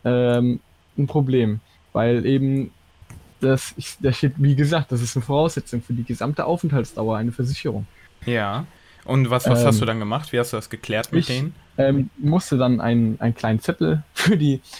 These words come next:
Speaker 1: ähm, Generalkonsulin schreiben, in der ich beste-, ihr bestätige, ihr versichere, dass ich, ähm, vor dem siebten siebten aus Japan abreisen werde.
Speaker 2: Ah, okay. Und
Speaker 1: Und
Speaker 2: worüber, ja?
Speaker 1: Also ich hab mich quasi ein bisschen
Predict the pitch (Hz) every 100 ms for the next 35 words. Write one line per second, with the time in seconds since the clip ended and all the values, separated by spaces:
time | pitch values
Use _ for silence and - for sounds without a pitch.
0 | - 127 123 117 113 120 - _ - 127
1 | 123 120 139 143 139 127 147 139 131 -
2 | 120 131 131 120 120 117 117 - _ -
3 | 123 - 127 143 135 - 143 165 147 139
4 | - 131 123 - 123 139 - 135 127 123
5 | 117 127 - - - - 120 117 117 113
6 | - 135 135 127 120 - - 139 - 123
7 | 123 - 120 113 - 113 - 107 - 104
8 | - 98 101 92 95 107 - _ - 156
9 | 110 85 - 95 104 - _ _ - 127
10 | 123 120 117 110 113 113 131 127 123 123
11 | - 117 113 143 _ _ _ _ _ _
12 | _ _ _ 120 120 123 139 - 113 117
13 | 107 101 110 - 104